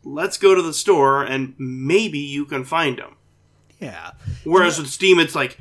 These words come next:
Speaker 1: "Here's your library, bro. Here's every game. Highlighted ones are downloaded,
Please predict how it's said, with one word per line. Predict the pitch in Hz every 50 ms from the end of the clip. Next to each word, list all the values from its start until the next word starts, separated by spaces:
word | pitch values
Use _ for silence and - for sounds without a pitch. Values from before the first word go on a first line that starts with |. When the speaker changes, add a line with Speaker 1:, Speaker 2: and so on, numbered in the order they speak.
| - - _
Speaker 1:
"Here's | _ 131 147 180 190 -
your | 190 196 180
library, | 170 175 208 233 208 170 143 131 131
bro. | 127 127 131 127 135 151 170 190 202 202 202 - _ _ _
Here's | - - 208 202 170 135 143
every | 139 135 139 156 156
game. | 147 135 170 165 160 147 131 120 123 131 _ _ _
Highlighted | - - 131 131 135 135 139 143 143 143 147
ones | 147 165 170 170 160 185
are | 190
downloaded, | 185 226 226 233 220 214 196 170 170 165 165 170 170 -